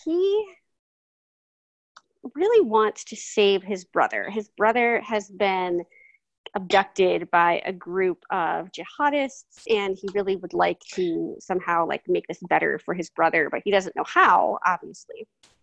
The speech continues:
But then he is approached by this really creepy guy who calls himself Mister Jones. And Mister Jones, which I doubt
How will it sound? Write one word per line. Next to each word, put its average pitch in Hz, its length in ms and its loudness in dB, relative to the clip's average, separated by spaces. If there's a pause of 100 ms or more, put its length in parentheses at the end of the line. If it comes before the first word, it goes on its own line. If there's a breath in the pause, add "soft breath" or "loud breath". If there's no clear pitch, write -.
(600 soft breath)
But 302 140 -6
then 427 260 6
he 302 280 -2
is 277 100 -2
approached 254 760 2 (120)
by 220 200 2
this 202 260 -8 (120)
really 285 380 -4 (240)
creepy 311 560 -6
guy - 420 -2
who 190 100 -6
calls 190 340 0
himself 202 440 -4
Mister 220 300 0
Jones. 175 720 -4 (800 soft breath)
And 226 380 4
Mister 415 320 -4
Jones, 285 800 0 (160)
which 202 160 -8
I 190 120 -2
doubt 175 400 -2